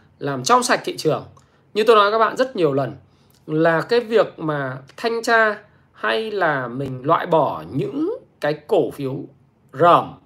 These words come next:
có F A gọi là bị xào nấu báo cáo tài chính, thí dụ như cổ phiếu của F L C, rồi chủ tịch trực tiếp thao túng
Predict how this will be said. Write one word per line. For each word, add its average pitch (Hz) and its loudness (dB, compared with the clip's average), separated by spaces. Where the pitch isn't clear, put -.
có 143 0
F 226 2
A 196 -4
gọi - -10
là 117 -10
bị 165 -8
xào 139 2
nấu 147 2
báo 160 0
cáo 156 -2
tài - -2
chính, 139 -6
thí 151 -8
dụ 226 0
như 180 0
cổ 139 -6
phiếu 123 -6
của 139 -10
F 185 -2
L 175 -2
C, 151 -2
rồi 135 2
chủ 139 -2
tịch - -2
trực 165 -4
tiếp 247 4
thao 214 4
túng 208 -2